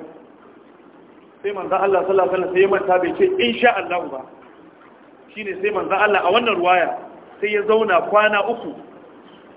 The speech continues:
yana jira mala'ika bai zo ba, maimakon kwana nawa? Kwana goma sha biyar. Sannan daga baya sai ga mala'ika ya zo, sai annabi ya ce, "Ya Jibril, innal qauma sa'aluni,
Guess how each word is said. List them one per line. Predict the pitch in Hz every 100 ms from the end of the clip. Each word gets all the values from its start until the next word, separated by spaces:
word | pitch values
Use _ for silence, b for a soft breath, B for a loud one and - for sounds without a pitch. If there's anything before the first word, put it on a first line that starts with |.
| - -
yana | 175 196 175 208
jira | 214 196
mala'ika | 165 185 196 180
bai | 156 147
zo | 202
ba, | 208 208 208
maimakon | 185 220
kwana | 220 214 214
nawa? | 208 - - - - - - - - - -
Kwana | - 202 202 190
goma | 214 190
sha | 190 160
biyar. | 143 139 - - - - - - - - - - - - -
Sannan | 180 214
daga | 190
baya | 175 196 202 202
sai | 214
ga | 185
mala'ika | 165 180 180 175
ya | 175 202
zo, | 220 233 - - - - - - - - - - -
sai | 202
annabi | 190 185 185
ya | 190
ce, |
"Ya | 190 214
Jibril, | - 170 185 - - - - - -
innal | 214 220 190 180
qauma | 202 202 185
sa'aluni, | 208 180 190 196 208